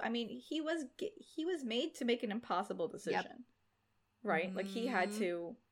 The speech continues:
Speaker 1: he was told, "Look, either they're both gonna die, or you tell us to murder her,
Speaker 2: Right.
Speaker 1: and maybe the baby lives.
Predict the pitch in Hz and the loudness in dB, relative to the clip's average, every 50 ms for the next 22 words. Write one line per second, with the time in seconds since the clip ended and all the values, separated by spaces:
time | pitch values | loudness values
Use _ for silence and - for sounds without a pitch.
0 | _ _ _ _ _ - - 247 226 220 226 233 233 - - 190 170 160 165 165 | _ _ _ _ _ -2 2 2 4 4 2 0 0 0 2 4 6 4 4 2
1 | 175 - - - - 160 165 165 175 202 180 190 220 - 269 294 311 254 214 190 | 0 0 0 -2 -2 2 2 2 2 4 2 2 2 2 0 0 2 4 4 6
2 | 190 185 - - 160 160 165 165 147 170 220 330 440 440 - 440 403 392 262 196 | 6 6 4 4 2 0 0 -2 -2 0 2 2 2 4 6 6 8 10 10 8
3 | 139 180 196 - - - - _ _ _ _ - - 170 165 165 170 170 196 262 | 8 6 2 -2 -6 -12 -14 _ _ _ _ -6 -6 -4 -4 -6 -2 4 8 8
4 | 330 294 262 208 180 185 160 151 147 156 175 - 202 175 151 - - _ _ _ | 10 10 10 8 6 4 2 2 2 2 2 2 0 0 0 -2 -6 _ _ _
5 | - - 190 175 170 175 180 170 185 175 175 170 165 160 147 - - - - - | 0 2 2 2 0 0 0 0 0 2 0 0 0 0 0 -2 -2 -4 -8 -8
6 | - - - - - - - | -8 -8 -10 -10 -14 -14 -14